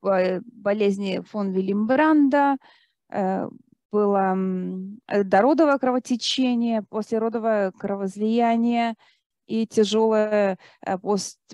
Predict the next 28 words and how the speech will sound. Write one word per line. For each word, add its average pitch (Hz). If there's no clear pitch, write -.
послеродовое 196
кровоизлияние, 185
и 220
также, 208
э, 131
риск, 208
э, 180
м, -
э, 165
сформирования 190
перинеональной 202
гематомы. 196
А 185
вот 208
это, 247
м, 185
данные 220
из -
того 220
же 214
исследования, 269
о 269
котором 214
я 208
уже 190
говорила, 196
и -
это, 269